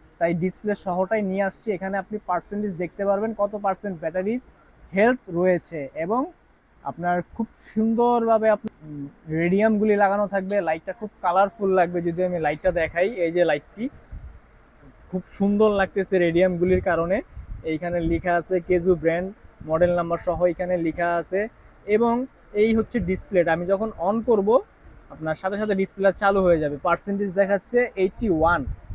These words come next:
এই দেখেন আমি আলোটা ধরলাম, এটা হচ্ছে হোয়াইট অ্যাঙ্গেলে আলো। এই আলোটি আপনার পাঁচশো থেকে আটশো মিটার পুরা আপনাকে আলো, আলোতে আলোকিত করে দিবে। তবে ভুলেও ভাববেন না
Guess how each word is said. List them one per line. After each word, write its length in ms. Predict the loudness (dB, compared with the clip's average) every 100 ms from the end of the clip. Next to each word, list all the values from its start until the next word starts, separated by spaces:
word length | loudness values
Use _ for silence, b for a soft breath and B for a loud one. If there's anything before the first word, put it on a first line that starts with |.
| -2
এই 140 | 2 2
দেখেন 240 | 2 2
আমি 160 | 0 2
আলোটা 300 | 4 4 2
ধরলাম, 440 | 4 4 2 0
এটা 220 | -4 0 0
হচ্ছে 260 | 0 0
হোয়াইট 340 | 2 4 4 4
অ্যাঙ্গেলে 360 | 0 4 6
আলো। 260 | 4 4 0 0
এই 140 | 4
আলোটি 540 | 4 4 0 -2 -2
আপনার 480 | 0 -2 -2 0 2 0 -12 -20 -8 2
পাঁচশো 380 | 2 2 -6
থেকে 300 | -4 -2 0 0 -2 0
আটশো 480 | 0 0 -8 0 2
মিটার 560 | 2 0 4 4 2 -8 -10
পুরা 320 | 0 2 4 4
আপনাকে 520 | 0 -2 -6 -2 -2
আলো, 420 | 0 0 2 0 -2 0
আলোতে 320 | 2 2 2
আলোকিত 520 | 2 6 6 4 0
করে 280 | 2 4 2
দিবে। 280 | 0 0 -2 b b b 4
তবে 480 | 4 6 6 4 2
ভুলেও 460 | 0 8 12 12
ভাববেন 560 | 10 2 -2 2 4 4
না 300 | 4 2